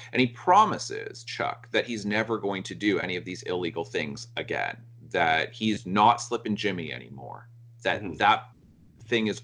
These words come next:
Speaker 1: over. So he starts working for Chuck, spends years working at H H M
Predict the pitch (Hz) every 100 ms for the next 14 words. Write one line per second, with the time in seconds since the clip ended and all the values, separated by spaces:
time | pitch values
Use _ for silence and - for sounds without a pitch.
0 | - 98 85 58 - - - - - -
1 | 120 104 - - - - 120 131 120 113
2 | 156 165 160 156 - 85 82 - - -
3 | - - - - 151 139 - - 101 151
4 | 285 117 67 - - - - - 117 110
5 | 110 101 101 107 120 110 - 57